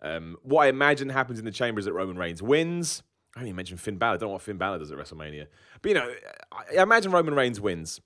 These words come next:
Given that there's now seven people in it, I have this horrible feeling that The Miz, given that he's number one, is gonna be eliminated almost instantly. 'Cause they, I think W W E think they can get away with that with The Miz, even though really,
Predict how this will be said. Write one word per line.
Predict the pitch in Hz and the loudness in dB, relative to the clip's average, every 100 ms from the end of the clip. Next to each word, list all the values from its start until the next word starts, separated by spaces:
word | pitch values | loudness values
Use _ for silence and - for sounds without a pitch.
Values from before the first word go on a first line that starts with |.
| _ _ _ _ _ _ _ - | _ _ _ _ _ _ _ -16
Given | - 165 185 | 2 4 4
that | |
there's | 151 147 | 4 4
now | 147 | 4
seven | 135 139 127 | 4 2 2
people | 120 113 107 | -2 -2 0
in | 107 | -2
it, | 95 | -4
I | 101 | -4
have | |
this | 101 101 | -4 2
horrible | 131 117 101 | 2 4 0
feeling | 117 101 95 | 0 0 0
that | |
The | 95 | -2
Miz, | 110 113 90 | 0 0 0
given | - 95 | -4 -6
that | 95 | -4
he's | 92 | -4
number | 101 98 | -4 -2
one, | 95 92 | -2 -2
is | 85 | -4
gonna | 98 | -6
be | 92 | -4
eliminated | 90 90 90 85 | -4 -4 -4 -6
almost | 87 87 | -6 -10
instantly. | - 95 - 67 65 73 _ _ _ _ | -10 -14 -12 -14 -12 -16 _ _ _ _
'Cause | 101 | -4
they, | 107 101 | -4 -2
I | 107 | -6
think | - 110 | -6 -4
W | 107 101 | -4 -4
W | 101 | -4
E | |
think | 98 | -6
they | 95 | -10
can | 95 | -8
get | 90 | -6
away | 90 104 | -2 0
with | 92 82 | -2 -4
that | 58 | -8
with | 78 | -8
The | 80 | -8
Miz, | 76 80 - | -8 -10 -8
even | 101 92 | -8 -4
though | 95 | -4
really, | 104 123 151 131 98 92 | 0 2 4 4 2 -2